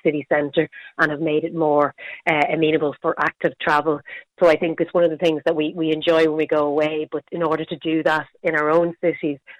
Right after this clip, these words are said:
we have to take difficult decisions. But what I would also say is that for anybody, because whenever you have these conversations, people will immediately text in and say, "I need my car," or, you know, "I want to have a car and there's no way I can do around it." I would be saying that those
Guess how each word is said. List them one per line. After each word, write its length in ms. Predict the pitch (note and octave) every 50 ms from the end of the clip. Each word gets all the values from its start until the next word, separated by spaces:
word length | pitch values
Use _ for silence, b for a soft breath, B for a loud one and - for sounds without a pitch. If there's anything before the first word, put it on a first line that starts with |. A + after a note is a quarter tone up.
| B B -
we 100 | E3+ E3 -
have 120 | E3+ D#3
to 140 | - _ _ -
take 240 | F3+ D#3+ D#3 - -
difficult 340 | E3 - - D#3+ - D3+ -
decisions. 540 | D3+ - - F3+ F3 E3 E3 D#3 D3 C3 - _ B B B B B B B B _ _ -
But 100 | F#3 E3
what 160 | E3+ E3+ E3+
I 60 | E3 D#3+
would 240 | D#3 F3 F#3+ F#3+
also 300 | G3 F3 E3+ E3 - D#3 - -
say 120 | E3 D#3
is 160 | D#3 D#3 D3+ -
that 100 | D#3+ D#3 - -
for 100 | E3+ E3
anybody, 520 | E3 F3 G3 F#3+ E3+ E3+ E3 D#3 E3 D#3
because 280 | D3 D3 C#3+ - D#3+ C#3+ -
whenever 280 | E3+ E3 E3+ F3 F3
you 60 | F3 D#3
have 140 | E3 D#3+ -
these 140 | - D#3 - -
conversations, 680 | - D#3 D3 C3+ C#3 - E3+ D#3+ D#3+ C#3+ - E3 D#3 D3+ -
people 240 | - E3+ D#3+ - E3
will 100 | E3 D#3+
immediately 440 | D#3 D#3 D#3 D3+ D3 - - F3 D3+ - -
text 260 | D#3+ - - - -
in 220 | F3 D#3+ D#3 D3+ D3+
and 140 | D3+ C#3+ -
say, 220 | F3 D#3 D3+ D3 - _ _ _ _ _ _ _ _ - - -
"I 100 | G#3 F#3
need 200 | F#3 F3+ E3+ E3
my 140 | E3+ E3 E3
car," 440 | - F3+ F3 E3+ E3+ E3+ E3 - B B B B B B B F3
or, 200 | F3 E3 E3 E3
you 140 | E3 D3+
know, 120 | D#3+ D#3+ D#3
"I 80 | D#3
want 260 | D3+ D3+ D3+ E3 E3+ E3+
to 40 |
have 200 | D#3+ E3+ E3 D3+
a 40 | D#3
car 360 | - - E3+ D#3 D3+ D3+ D3+
and 100 | D3+ D3
there's 120 | D3 D3 D#3
no 140 | E3 D#3 C#3+
way 200 | D3 D3 D3+ D3
I 80 | D3 -
can 120 | - E3
do 180 | D3+ D#3 D3+ C#3+
around 320 | C#3+ D3+ D#3 E3 E3+ D#3+
it." 60 | D3+ - - B B B B B B -
I 80 | F3+
would 100 | G3 F#3
be 100 | F3 D#3+ -
saying 180 | F3+ E3+ D#3+ D3
that 140 | D3+ -
those 220 | E3 D#3+ F3+ F#3